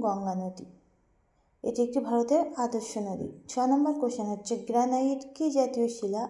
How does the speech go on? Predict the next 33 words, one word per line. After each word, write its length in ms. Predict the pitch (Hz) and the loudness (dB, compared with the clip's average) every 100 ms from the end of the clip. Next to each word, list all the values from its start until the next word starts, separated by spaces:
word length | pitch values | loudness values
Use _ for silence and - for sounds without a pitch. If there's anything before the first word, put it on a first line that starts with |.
| - | -6
আগ্নেয় 360 | 214 220 214 214 | -8 -6 -6 -6
শিলা। 300 | - 185 185 - - _ _ _ _ _ _ - | -6 -6 -6 -10 -20 _ _ _ _ _ _ -8
খুব 180 | - 339 | -2 -2
ভালো 220 | 269 277 277 | 2 4 4
স্টুডেন্ট 400 | 269 262 254 254 240 | 2 0 0 2 4
যারা 200 | 226 233 | 4 4
আলামিন 280 | 226 208 214 | 2 2 0
মিশনে 340 | 214 214 214 214 | -2 -4 -4 -2
পড়ে, 220 | 208 196 220 214 | -2 -2 -2 0
যারা 200 | 202 202 202 | 0 0 -4
আমার 220 | 202 202 | -4 -2
এই 160 | 208 247 - - - _ _ _ _ - | -2 -4 -6 -16 -20 _ _ _ _ -4
ভিডিওগুলো 600 | 247 247 247 240 247 269 | -2 2 2 4 6 4
শুনে 360 | 285 - 233 233 | 2 -2 0 0
শুনে 260 | 233 269 277 | 2 4 4
মুখস্থ 360 | 247 233 226 226 | 4 0 -2 -4
করবে, 260 | 220 220 247 226 | -2 0 0 0
তাদেরও 300 | 214 226 269 240 | 0 0 2 0
অর্ধেকটার 460 | 254 233 233 240 | -2 -6 -4 -4
বেশি 260 | 226 214 - | -4 -4 -4
মুখস্থ 380 | 254 220 214 - | -2 -2 -6 -6
হয়ে 200 | 214 214 208 | -4 -2 -2
যাবে। 220 | 196 185 - - - _ _ _ _ _ _ _ _ _ | -6 -6 -10 -12 -20 _ _ _ _ _ _ _ _ _
তো 20 | 254 | 0
এখানে 240 | 247 247 254 | 2 0 -2
ছ 80 | - 247 | -2 -2
নম্বর 240 | 247 247 254 | -2 -2 -2
কোশ্চেন 320 | 254 247 233 | -2 -4 -2
হচ্ছে, 240 | 226 226 240 - | -4 -2 -4 -2
গ্রানাইট 640 | 233 247 247 247 254 269 - - | 2 2 4 2 0 -2 -4 -16
কি 160 | - 269 285 | -6 -2 0
জাতীয় 420 | 240 220 220 208 220 | 0 -2 -2 -2 -2
শিলা? 380 | 220 - 196 208 | -2 -4 -2 -2